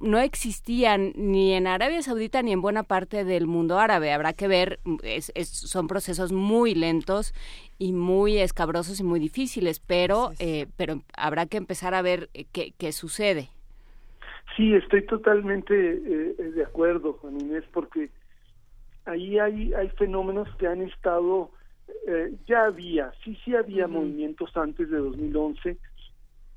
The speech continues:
Speaker 3: pero eran pequeños, a veces, eh, crecían un poco, eh, tenían que tener muchísimo cuidado, pero a partir de dos mil once esto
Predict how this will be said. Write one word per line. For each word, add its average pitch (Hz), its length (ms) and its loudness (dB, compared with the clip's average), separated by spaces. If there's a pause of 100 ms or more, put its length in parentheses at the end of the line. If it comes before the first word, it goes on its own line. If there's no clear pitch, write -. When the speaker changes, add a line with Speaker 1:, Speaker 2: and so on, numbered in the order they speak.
(400)
Speaker 3:
pero 165 220 2
eran 175 280 0
pequeños, 165 880 -2 (240)
a 160 100 0
veces, 160 400 -2 (480)
eh, 156 240 -2
crecían 190 480 2
un 170 140 -6
poco, 170 680 0 (380)
eh, 165 360 -2 (260)
tenían 185 280 0
que 202 140 -6
tener 170 280 -2
muchísimo 175 920 -4
cuidado, 151 440 2 (300)
pero 170 220 4
a 170 100 -2
partir 185 400 -8
de 233 80 -10
dos 190 220 2
mil 175 200 -4
once 175 420 0
esto 185 280 -6